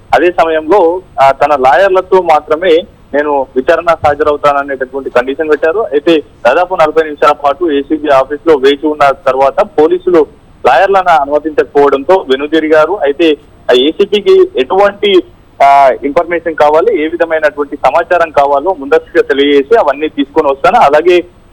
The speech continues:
కోర్టు ప-, హైకోర్టు పరిధిలో ఉన్నటువంటి అంశం, ఈ విధంగా నన్ను ఇరికించాలని చూస్తూ ముందస్తుగా స్టేట్మెంట్ రికార్డు చేసి నన్ను ఇరికించాలనేటువంటి ప్రయత్నం చేస్తుంది ప్రభుత్వం అనేటటువంటి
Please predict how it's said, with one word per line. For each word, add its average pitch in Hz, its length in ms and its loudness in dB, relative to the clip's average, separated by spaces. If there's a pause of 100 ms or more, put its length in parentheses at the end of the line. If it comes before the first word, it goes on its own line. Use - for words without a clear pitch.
కోర్టు 214 260 2
ప-, 185 400 2 (100)
హైకోర్టు 180 360 0
పరిధిలో 165 360 2
ఉన్నటువంటి - 480 -2
అంశం, 139 360 0 (300)
ఈ 165 100 0
విధంగా 208 560 0 (120)
నన్ను 165 160 2
ఇరికించాలని 175 840 -2 (420)
చూస్తూ 175 360 2 (240)
ముందస్తుగా 185 480 0
స్టేట్మెంట్ 170 520 -4
రికార్డు 156 360 -2
చేసి 151 280 0
నన్ను 160 220 -2
ఇరికించాలనేటువంటి 151 1040 -2
ప్రయత్నం 143 460 -2 (400)
చేస్తుంది 196 460 0
ప్రభుత్వం 165 440 -2
అనేటటువంటి 151 720 -2